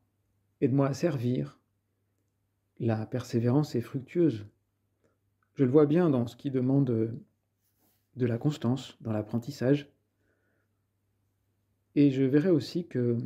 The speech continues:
à long terme, persévérer pour le bien des gens a beaucoup de fruits. Saint José Maria aimait bien, euh, considérer, euh, le petit âne. Il y a eu un petit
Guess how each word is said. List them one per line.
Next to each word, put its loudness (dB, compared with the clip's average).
à -4
long -2
terme, -2
persévérer 0
pour -6
le -8
bien 2
des 2
gens -6
a -4
beaucoup 0
de -8
fruits. -6
Saint -4
José 0
Maria 0
aimait 2
bien, 0
euh, -6
considérer, 2
euh, -2
le -6
petit -2
âne. 2
Il -14
y -10
a -8
eu -8
un -10
petit -20